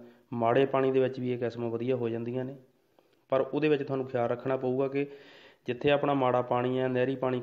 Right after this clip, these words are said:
ਘੱਟ ਲੱਗਦਾ ਹੈਗਾ, ਉੱਥੇ ਤੁਸੀਂ ਹਰੀ ਖਾਦ ਆ ਜਿਹੜੀ ਉਹ ਹਰ ਸਾਲ ਨਹੀਂ ਕਰ ਸਕਦੇ। ਜ-, ਜਿਹੜੇ ਯੰਤਰ ਦੀ ਬਿਜਾਈ ਕਰੋ ਝੋਨਾ ਲਾਉਣ ਤੋਂ ਪਹਿਲਾਂ,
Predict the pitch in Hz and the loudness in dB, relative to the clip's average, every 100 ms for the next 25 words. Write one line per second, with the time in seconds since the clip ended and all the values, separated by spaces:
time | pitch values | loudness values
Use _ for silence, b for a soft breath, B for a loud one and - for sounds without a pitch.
0 | 123 120 117 117 117 123 127 123 - 131 | -2 -2 0 0 0 0 -2 -4 -2 0
1 | 131 127 123 117 117 120 120 117 113 113 | -2 -4 -6 -4 -2 -2 -2 -2 0 -2
2 | 117 117 117 117 123 127 131 120 117 120 | -2 -4 -4 -2 -2 0 -2 -2 -4 -4
3 | 120 117 117 117 131 139 120 120 120 120 | -4 -4 -6 -6 -6 -6 -6 -6 -6 -6
4 | 113 113 110 117 123 120 117 117 117 120 | -4 -4 -4 -4 -4 -2 -2 -2 -4 -6
5 | 156 - 127 120 113 113 117 117 123 135 | -6 -8 -6 -4 -4 -4 -6 -6 -4 -4